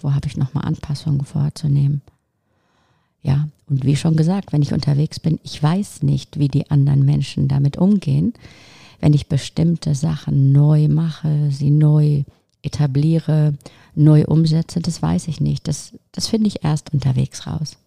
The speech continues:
Und was ist noch wichtig, wenn ich über das Thema nachdenke und du da draußen mir zuhörst? Auf jeden Fall eine positive Denkweise. Ähm, wahrscheinlich auch, äh, nützlich, eine positive Einstellung immer wieder einzunehmen. Also wenn mal irgendwas nicht passt,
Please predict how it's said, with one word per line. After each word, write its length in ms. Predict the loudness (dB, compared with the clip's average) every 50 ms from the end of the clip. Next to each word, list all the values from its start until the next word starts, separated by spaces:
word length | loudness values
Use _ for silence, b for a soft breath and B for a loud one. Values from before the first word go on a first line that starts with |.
| _ _ _
Und 400 | 2 2 2 2 0 -6 -10 -8 -6
was 260 | -6 -6 -6 -6 -10
ist 260 | -12 -14 -16 -12 -8
noch 300 | -6 -6 -6 -6 -8 -6
wichtig, 440 | -4 -4 -4 -6 -6 -8 -8 -6 -4
wenn 140 | -2 -2 0
ich 160 | -2 -2 -2
über 220 | -2 -2 0 0 0
das 260 | -2 -4 -6 -8 -8
Thema 380 | -4 -2 0 0 2 2 2
nachdenke 800 | 2 2 0 -2 -4 -6 -8 -10 -6 -4 -2 -2 -2 -2 -2 -4 -2
und 220 | -2 -2 -2 0
du 80 | 0 0
da 140 | 0 0 -2
draußen 520 | -2 -2 -2 0 0 0 -2 0 0 2
mir 180 | 2 2 0 -2
zuhörst? 640 | -2 -2 -2 -2 -2 -2 -2 -4 -4 -6 -6 -6
Auf 160 | -6 -6 -6
jeden 540 | -6 -8 -4 0 0 0 0 0 0 0 -2
Fall 580 | -2 -2 -4 -2 -2 0 0 0 0 0 0 0
eine 140 | 0 0 -2
positive 580 | -2 -2 -2 -2 -2 -2 -2 -4 -4 -4 -4 -2
Denkweise. 840 | -2 0 0 -2 -2 -4 -6 -4 -4 -2 -4 -4 -4 -4 -4 -4 -6 B B B B B B B B B B B B B B B B B B -4 0
Ähm, 500 | 2 4 4 4 4 4 2 2 0 0 -2
wahrscheinlich 640 | -4 -4 -4 -2 -2 0 0 0 0 -2 -4 -2 -2
auch, 360 | 0 0 0 -2 -6 -10 -8
äh, 120 | -6 -2 0
nützlich, 640 | 2 2 2 2 0 -4 -4 -2 -2 -2 -4 -2
eine 120 | -2 -4
positive 540 | -2 -2 0 0 0 0 -2 -2 -2 0 0
Einstellung 560 | 0 0 -2 -2 -2 -4 -2 0 2 2 2
immer 220 | 2 2 2 2 2
wieder 200 | 2 0 0 0
einzunehmen. 600 | 0 0 -2 -2 -2 0 0 2 2 2 0 0
Also 260 | 0 0 0 0 2
wenn 120 | 2 2 2
mal 120 | 2 2
irgendwas 320 | 2 0 0 0 -2 0 0
nicht 240 | 0 0 -2 -4
passt, 360 | -10 -8 -8 -8 -8 -10 -14